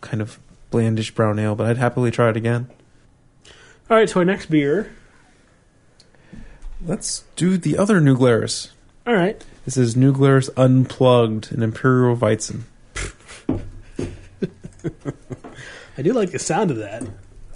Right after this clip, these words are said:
Speaker 2: Oh, it's got little foil on it.
Speaker 1: Yep. New Glarus Brewing Company. Their cap says, "Drink indigenous."
Speaker 2: I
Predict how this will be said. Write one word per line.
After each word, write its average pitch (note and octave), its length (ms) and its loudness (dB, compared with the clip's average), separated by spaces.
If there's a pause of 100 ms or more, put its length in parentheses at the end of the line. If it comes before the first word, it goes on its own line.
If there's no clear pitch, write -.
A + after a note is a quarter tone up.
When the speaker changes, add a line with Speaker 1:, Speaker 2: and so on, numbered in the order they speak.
(2000)
Speaker 2:
Oh, E3 120 2
it's D#3 120 2
got C3+ 200 -2
little B2+ 180 -4
foil D#3 500 -2
on G2+ 200 -12
it. G2 120 -18 (200)
Speaker 1:
Yep. A#2+ 240 -4 (2250)
New D3 160 2
Glarus D#3 320 4
Brewing B2+ 220 0
Company. G#2+ 360 -6
Their G#2 120 -6
cap A#2+ 200 -4
says, A2+ 180 -2
"Drink D3+ 300 2
indigenous." A#2 680 -2 (2000)
Speaker 2:
I - 60 -12